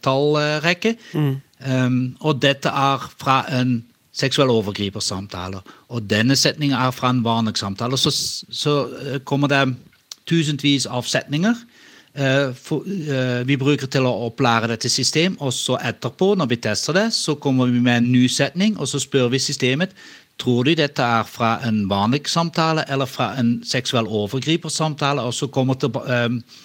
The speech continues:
Speaker 1: systemet tilbake med en score som sier hvor,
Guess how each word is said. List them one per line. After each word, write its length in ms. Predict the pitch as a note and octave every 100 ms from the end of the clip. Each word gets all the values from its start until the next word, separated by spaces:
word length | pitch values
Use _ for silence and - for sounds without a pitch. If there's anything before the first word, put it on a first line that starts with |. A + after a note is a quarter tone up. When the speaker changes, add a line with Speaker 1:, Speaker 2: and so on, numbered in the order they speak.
| - - -
Speaker 1:
systemet 540 | D3 C#3+ A#2+ A2+ D3
tilbake 440 | F3+ D3+ D3+ -
med 220 | D#3 C3+ C3
en 220 | B2+ C#3
score 520 | - - G#2+ C3 F3+ F3 - - - -
som 260 | - - C3
sier 320 | C3 C#3 C3+
hvor, 580 | B2 A#2 A2 C3 C#3 C3+